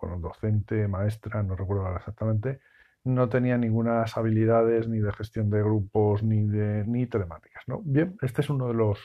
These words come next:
grandes problemas que, eh, está sacando a la luz, eh, la, eh,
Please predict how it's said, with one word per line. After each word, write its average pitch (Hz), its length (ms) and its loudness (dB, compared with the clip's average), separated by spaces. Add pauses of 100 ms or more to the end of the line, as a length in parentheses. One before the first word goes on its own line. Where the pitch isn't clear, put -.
(200)
grandes 117 420 2
problemas 117 580 0 (420)
que, 127 200 2
eh, 113 320 4
está 101 200 -2
sacando 123 380 0
a - 20 4
la 98 120 0
luz, 110 260 2 (340)
eh, 113 200 -6 (1500)
la, 101 840 2
eh, 107 400 -2